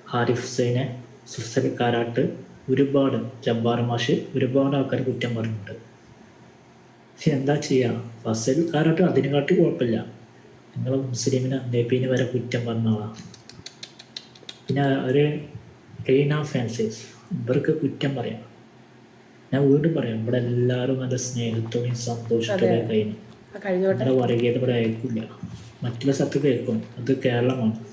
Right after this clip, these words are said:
Speaker 2: അല്ല, വർഗീയത മറ്റുള്ളവരാരും കേൾക്കത്തില്ല എങ്കിൽ പിന്നെ കാക്ക എന്തിനാണ് ഈ നിലവിളിക്കുന്നേ? ശരി, ഞാൻ പറയുന്നു, നൂറ് ശതമാനം ആളുകൾ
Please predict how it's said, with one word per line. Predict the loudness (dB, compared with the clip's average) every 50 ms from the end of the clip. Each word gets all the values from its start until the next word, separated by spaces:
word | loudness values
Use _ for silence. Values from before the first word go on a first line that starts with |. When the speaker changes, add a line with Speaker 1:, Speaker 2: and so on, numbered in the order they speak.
| -18 -8 0 2 4
Speaker 2:
അല്ല, | 6 6 6 6 6 6 6
വർഗീയത | 6 6 6 6 6 6 8 8 6 6 6 4
മറ്റുള്ളവരാരും | 6 6 6 6 8 8 8 8 8 6 6 6 6 6
കേൾക്കത്തില്ല | 8 8 8 6 6 4 6 6 6 8 6 6
എങ്കിൽ | 6 6 6 6 6
പിന്നെ | 6 6 8 6
കാക്ക | 6 6 6 6 4 4
എന്തിനാണ് | 6 6 6 6 6 6 6
ഈ | 6 8
നിലവിളിക്കുന്നേ? | 8 6 6 6 6 6 6 8 8 8 6 6 4 0 -2 -4 -8 -14 -18 -20 -20 -20 -20 -20 -20 -20 -20 -20 -20 -20 -20 -18 -4 2 4
ശരി, | 4 6 6 6 8
ഞാൻ | 8 6 6 6
പറയുന്നു, | 6 6 6 6 6 6 8
നൂറ് | 8 8 8 8 6
ശതമാനം | 6 6 6 8 6 6 6 6 6 6 6 6
ആളുകൾ | 6 6 6 4 6